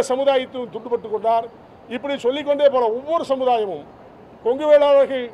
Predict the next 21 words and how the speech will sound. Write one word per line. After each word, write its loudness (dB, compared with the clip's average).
ஒரே 4
அணியில் 2
இருந்ததையும் -4
ஈஸ்வரன் 0
என்ற 2
ஒரு 2
நச்சு -6
பாம்பை 2
உள்ள 0
வைத்து -2
அதையும் 0
ரெண்டாக 0
பிரித்து -12
விட்டார். -2
சமுதாயம் 2
ஒற்றுமையாக -4
இருக்கக்கூடாது -2
என்றிலே -2
திராவிட -4
முன்னேற்ற -2
கழகமும் -6